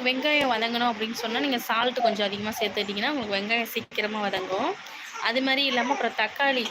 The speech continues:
டொமேட்டோ வதங்கணும் அப்படின்னா, கொஞ்சமா மஞ்சள் தூள் சேர்த்துக்கிட்டீங்கன்னா வதங்கும். அப்புறம் வந்து நீங்க கொஞ்சம் என்ன குழம்பு வச்சாலுமே சரி, இப்ப நீங்க சிக்கன் குழம்பு அந்த மாதிரி வைக்கிறீங்க அப்படின்னா, ரொம்ப தண்ணியா ஆயிடுச்சுன்னா, அப்போ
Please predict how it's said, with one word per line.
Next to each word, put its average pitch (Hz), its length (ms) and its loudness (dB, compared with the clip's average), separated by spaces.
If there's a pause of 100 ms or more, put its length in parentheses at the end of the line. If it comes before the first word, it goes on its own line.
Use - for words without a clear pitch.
டொமேட்டோ 254 440 2
வதங்கணும் 220 400 0
அப்படின்னா, 214 280 -4
கொஞ்சமா 208 320 0
மஞ்சள் 208 280 -2
தூள் 226 180 -2
சேர்த்துக்கிட்டீங்கன்னா 196 540 -2 (480)
வதங்கும். 208 540 0 (480)
அப்புறம் 277 320 2
வந்து 285 160 2
நீங்க 262 200 2 (260)
கொஞ்சம் 254 420 0 (560)
என்ன 285 220 2
குழம்பு 269 280 4
வச்சாலுமே 247 340 2
சரி, 247 120 2
இப்ப 233 100 0
நீங்க 220 180 -2 (380)
சிக்கன் 269 260 0
குழம்பு 233 260 2
அந்த 233 120 -2
மாதிரி 220 160 0
வைக்கிறீங்க 220 360 -2
அப்படின்னா, 202 360 0 (240)
ரொம்ப 247 280 2
தண்ணியா 226 380 0
ஆயிடுச்சுன்னா, 214 520 -2 (280)
அப்போ 220 200 -2